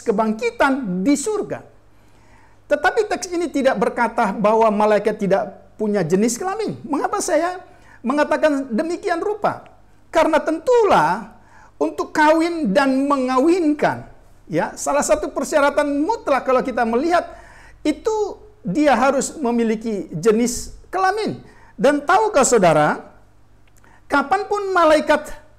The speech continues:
tampak, ya, eh,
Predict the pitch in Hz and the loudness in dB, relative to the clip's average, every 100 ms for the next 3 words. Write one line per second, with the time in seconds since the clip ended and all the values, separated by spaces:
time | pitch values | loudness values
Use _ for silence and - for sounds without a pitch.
0 | - - 294 269 247 208 - - - - | -12 0 4 4 2 -2 -4 -16 -20 -20
1 | - - - - - - 180 392 - - | -20 -20 -20 -20 -12 -2 -2 -2 -10 -20
2 | - - - 220 254 247 247 247 247 | -20 -20 -4 2 6 8 8 8 6